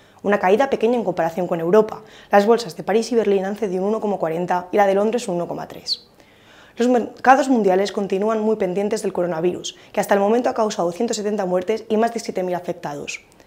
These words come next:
El presidente de la Reserva Federal de Estados Unidos, Jerome Powell, aseguró ayer durante una rueda de prensa que se trata del principal riesgo del mercado ahora mismo.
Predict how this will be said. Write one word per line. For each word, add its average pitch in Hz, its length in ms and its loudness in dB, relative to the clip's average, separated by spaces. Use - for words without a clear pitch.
El 208 100 4
presidente 220 440 2
de 254 80 2
la 208 100 2
Reserva 196 320 -4
Federal 185 340 -2
de 165 60 -6
Estados 190 360 -2
Unidos, 190 360 -4
Jerome 202 260 6
Powell, 190 360 0
aseguró 226 420 4
ayer 202 240 4
durante 180 300 -2
una 180 160 -4
rueda 226 200 0
de 185 120 -2
prensa 185 420 -4
que 262 140 4
se 269 80 4
trata 240 240 -2
del 214 160 0
principal 202 480 0
riesgo 208 260 0
del 180 140 2
mercado 175 340 0
ahora 160 160 -2
mismo. 151 380 -8